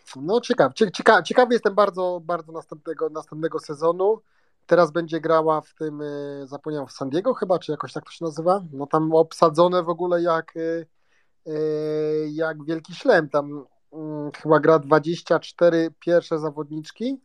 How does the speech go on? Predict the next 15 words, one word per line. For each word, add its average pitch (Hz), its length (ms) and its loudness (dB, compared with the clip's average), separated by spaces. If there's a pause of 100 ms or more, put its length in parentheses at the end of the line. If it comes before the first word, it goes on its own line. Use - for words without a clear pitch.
(100)
a 156 120 -4
dwudziesta 160 580 2
ósma, 170 600 2 (580)
e, 156 220 -4
dwudziesta 160 480 -2
ósma 160 360 -2
nie 175 160 0
była 156 220 2
w 156 40 -10
drabince, 190 480 0
czyli 139 200 -8
w 139 60 -14
ogóle 151 240 0
tam 165 140 2
gra, 175 200 4